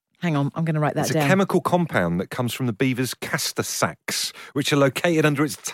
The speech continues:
Speaker 2: tail. That's honestly true. Some minty stuff or vanilla stuff you get in cakes, it's come out of a beaver.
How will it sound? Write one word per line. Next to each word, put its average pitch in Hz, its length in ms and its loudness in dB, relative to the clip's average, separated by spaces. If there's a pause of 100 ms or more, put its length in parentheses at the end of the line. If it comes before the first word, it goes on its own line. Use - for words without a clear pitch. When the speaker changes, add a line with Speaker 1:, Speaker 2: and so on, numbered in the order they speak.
(100)
Speaker 2:
tail. 120 520 -4 (640)
That's 175 160 -2
honestly 196 420 4
true. 92 480 0 (260)
Some 196 320 4
minty 185 400 4
stuff - 380 -2
or 127 60 2
vanilla 151 340 2
stuff - 260 -4
you 110 60 -6
get 104 140 -2
in 101 100 -4
cakes, 95 380 -2 (260)
it's - 140 -4
come 151 200 0
out 147 140 4
of 113 100 0
a 120 80 4
beaver. 120 540 0